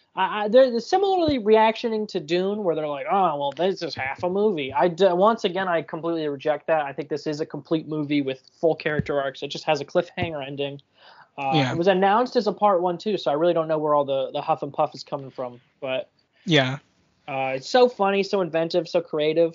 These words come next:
Speaker 1: Um, e-, everything you'd want. Um, just I was really, uh, kind of, I, I audibly at one point halfway through the movie, I went, "This is fucking awesome! Like, this is so awesome."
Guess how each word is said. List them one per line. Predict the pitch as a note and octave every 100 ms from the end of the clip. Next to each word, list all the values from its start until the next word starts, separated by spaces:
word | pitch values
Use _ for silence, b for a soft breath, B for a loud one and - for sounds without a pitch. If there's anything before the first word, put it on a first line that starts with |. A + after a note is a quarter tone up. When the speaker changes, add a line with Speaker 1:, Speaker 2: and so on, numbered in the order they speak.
| -
Speaker 1:
Um, | D3 C#3 C3+
e-, | C#3+
everything | F3 G3 G#3 G#3+ G3
you'd | E3+
want. | D3 C#3 C3+ _
Um, | D3 C#3
just | C#3 D#3 -
I | D3
was | D3+ D#3+ D#3
really, | F3 F3 E3 D#3+
uh, | C#3+ C#3+ C#3 C#3 - _
kind | - E3
of, | C#3+ - b b b b _
I, | F3+
I | F#3 A3
audibly | G3+ A3+ C4 G3+ G3+ F#3
at |
one | F3 G#3+
point | G#3+ E3
halfway | F3+ F3 F3
through | E3
the |
movie, | F#3+ G3+
I | D3
went, | C3+
"This | F3 F3+
is | D3+ - -
fucking | F3 E3
awesome! | C#3 D3 D#3 D3+ D3 C3+
Like, | - C#3
this | E3 D3+
is | C#3+
so | - - E3 E3+ D#3
awesome." | C#3+ C#3 - C3